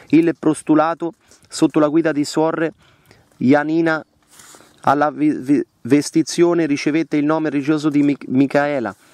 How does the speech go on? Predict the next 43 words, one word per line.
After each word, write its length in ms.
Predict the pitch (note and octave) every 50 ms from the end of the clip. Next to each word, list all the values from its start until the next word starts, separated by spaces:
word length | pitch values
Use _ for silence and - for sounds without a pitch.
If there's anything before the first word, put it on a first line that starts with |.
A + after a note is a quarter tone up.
| _ _ - - - - - -
Svolse 460 | - A2+ A2 C3 E3 E3+ E3+ - - E3
il 60 | D3+
noviziato 440 | D#3 D#3 D3+ D3 - F3 E3 D3+ D#3
sotto 240 | - E3 C#3+ -
la 80 | D3+ D3
direzione 400 | C#3 D3 C#3+ C#3 - - E3 D#3+
di 100 | D3+ D3
Suor 220 | C3+ - D3+ D3
Mar-, 260 | D3 D3 D3 C3+ B2+ A2
Margherita. 680 | - B2+ C3 C3+ C#3 C3 D3 C#3 D3 D3 C3 - G#2 F#2 - - - - - -
Durante 380 | - C3+ C3 C#3+ E3+ F3 D#3+ D#3+
la 60 | D#3
professione 500 | C#3 - D3 - D#3+ D3 - F3 E3+ E3
temporanea 500 | E3 D3+ C#3+ - D3+ D#3+ D#3+ E3 E3 D#3+
lavorava 440 | D3+ D3 C#3+ C#3+ D3 D3+ D#3 D#3 D#3
nell'ospedale 520 | D3+ D3 D3 C#3+ - - D#3 D3 D#3 D#3
militare 420 | C#3+ C#3+ C#3+ C#3+ C3+ D3+ D3+ D3+ D3+
organizzato 540 | D3 C#3+ C#3 C#3+ C#3 C#3+ C3 D#3+ D3+ D3 D3
nel 160 | C#3+ C#3+ B2+
territorio 400 | - C#3 C3+ C3 D3+ D3 D3 C#3
della 140 | C#3 C#3 C3+
congregazione 580 | - C#3 C3 C3+ C#3 C#3 B2+ - D3+ D3+ D3+
a 80 | C#3+ C#3
Cracovia. 500 | - - - - D3+ C#3+ C3 A#2 G2+ - _ _ _ _ _ - - _ _ _ _ _ - - - - - - - - -
Subito 480 | - - - F#3+ G3+ F3+ G3 E3+ E3+ E3
dopo 300 | F3 F3+ F#3 - E3+ E3
i 40 |
voti 280 | D#3 E3 F3 F3 - E3+
perpetui 520 | - - - - F3 F3 F3+ - F3 F3
pronunciati 540 | D3 - D#3 D#3 D#3 D#3 D3+ - - E3 D#3
il 80 | D#3 C#3+
trenta 240 | - C#3 D#3 D3 D3
ottobre 320 | D3 - E3 D#3+ C#3+ D3+
del 140 | C3 C#3+ C#3
millenovecentodiciannove 840 | D#3 D#3 D3+ C#3+ C#3 - D#3 C#3+ D3 C#3 C3 - C#3+ D#3 D#3+ D#3 D3+
fu 140 | - -
nominata 400 | D3+ D3 D3 D3+ D#3+ D#3+ D#3 -
superiora 500 | C#3+ - - C3 D3 C#3+ D3+ D#3 D#3+ D#3
della 180 | D3 C#3 C3+ C#3
casa 280 | - C#3 D3+ C#3+ C#3+ D3
di 80 | C#3+
congregazione 720 | C3 - C3+ C#3 C#3+ C#3 D3 C#3 B2+ - - D#3 D#3+ D3+
Varsavia. 520 | C#3+ C#3+ C#3 - - D3+ C#3 A2+ G#2+ G2